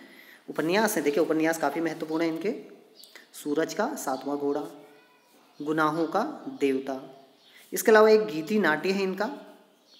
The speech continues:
अंधा योग, ये भी बहुत ज़्यादा प्रसिद्ध है। कुछ निबंध हैं इनके, जैसे पश्यंती, कहनी अकहनी, मानव मूल्य और साहित्य, ठेले पर हिमालय। देखिए ठेले पर हिमालय इनका प्रस-, अ,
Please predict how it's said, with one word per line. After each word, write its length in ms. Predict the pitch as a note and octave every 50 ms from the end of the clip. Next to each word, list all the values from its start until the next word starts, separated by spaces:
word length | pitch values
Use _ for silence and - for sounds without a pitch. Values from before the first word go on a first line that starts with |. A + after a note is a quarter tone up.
| _ _ _ - - -
अंधा 300 | D3+ D3+ D3 D3 E3 G#3
योग, 300 | G#3 D#3+ C#3+ C3+ C3+ C#3 C#3
ये 180 | C#3+ D3 D3+
भी 180 | D#3+ G#3+ C4 C4
बहुत 500 | A#3 F#3+ - C#3+ C#3 - D3 E3+ - E3+
ज़्यादा 260 | - C#3+ C3+ E3+ G#3
प्रसिद्ध 420 | G#3 - - - - C3 - -
है। 160 | B2+ B2+ B2+ B2 - - - - _ - - _ _ _ _ - - - - - - _ _ -
कुछ 160 | - C#3+ - D3
निबंध 320 | D3+ C#3+ C#3+ D3 D3 D3+
हैं 80 | E3+ F3
इनके, 220 | F3 E3+ G#3 G3
जैसे 280 | - D3+ D3 C#3+ G3+ G#3+
पश्यंती, 520 | - D#3 - - D#3 C#3+ C#3+ C3+ - - A#3+ - - - - - - _ - - - - _ _ _ _ _ _ _ _ _ _ _ -
कहनी 600 | - D3+ E3 F3+ G3 A3+ C4+ D4 - - - - -
अकहनी, 760 | F#3 A#3+ B3 - E3+ D3+ C#3+ C#3 C#3+ C#3 C3 C3+ C3+ C3 - - - - _ _ _ _ _ _ _ -
मानव 340 | D3 D3 D3 D#3+ G3+ B3 C4
मूल्य 320 | A3 F#3 F#3 F#3 F#3+ G3
और 180 | F#3+ D#3 E3 F3+
साहित्य, 600 | - - C3 B2+ C3+ B2+ - - C#3 C3+ C3+ - - - - - - - - - - _ _ _ _ -
ठेले 260 | - F#3 F#3+ A3+ C4+
पर 160 | - A3 G3+
हिमालय। 340 | G3 F3 E3 C#3+ C3+ C#3 C#3+
देखिए 440 | C#3 G3 G#3 C#4 C4 G#3+ - - - -
ठेले 220 | - D#3 F3 F#3+
पर 140 | F#3+ A3+ A3
हिमालय 360 | G#3+ G3+ G3 F#3 F3 F3 F#3+
इनका 260 | G3 F#3+ F3+ F3 F3+
प्रस-, 300 | F3+ F3+ D#3+ D3+ D3+ D#3
अ, 120 | D#3 D#3